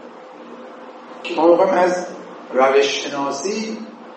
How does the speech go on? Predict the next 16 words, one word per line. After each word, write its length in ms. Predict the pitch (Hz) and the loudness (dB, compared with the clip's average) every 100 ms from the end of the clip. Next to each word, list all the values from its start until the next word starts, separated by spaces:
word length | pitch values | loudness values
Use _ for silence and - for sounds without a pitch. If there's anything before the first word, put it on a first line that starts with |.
| - | -6
و 60 | 135 | 0
روش‌های 920 | 143 139 143 147 - - 202 185 175 | 4 4 4 2 2 4 4 6 4
این 220 | - - | 2 -4
چهار 420 | - 131 127 - - | -4 0 0 -2 -4
تا 100 | 123 | -4
بحث 380 | 123 123 - | -2 -4 -8
کنیم 320 | - 131 135 - - - - - - - - - - - - - | -8 -8 -8 -12 -16 -20 -20 -20 -20 -20 -20 -20 -20 -18 -18 -2
که 60 | 143 | 4
آیا 320 | 165 165 156 | 6 6 4
با 220 | 143 139 | 2 -2
هم 280 | 160 160 160 | -2 -6 -8
تفاوتی 500 | 170 143 139 165 160 | -6 -4 -2 -4 -4
دارن 460 | 160 180 208 220 214 | 0 2 4 2 0
یا 360 | 214 233 - - - - - | -2 -4 -8 -14 -20 -18 -14
ندارن. 260 | - - - | -12 -14 -16
اینجاست 760 | 165 165 185 226 208 - - | -14 -6 -2 -2 -4 -10 -18